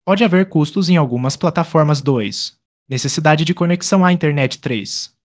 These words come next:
risco de fraudes em sites não confiáveis. Dicas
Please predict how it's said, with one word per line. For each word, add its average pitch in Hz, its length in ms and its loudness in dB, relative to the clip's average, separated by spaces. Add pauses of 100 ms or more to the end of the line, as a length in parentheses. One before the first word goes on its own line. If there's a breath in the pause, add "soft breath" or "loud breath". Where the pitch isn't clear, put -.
(180)
risco 139 240 -6
de 185 120 -2
fraudes 170 480 -2
em 160 80 -2
sites 180 420 -4
não 190 160 -2
confiáveis. 175 600 -4
Dicas 156 420 -6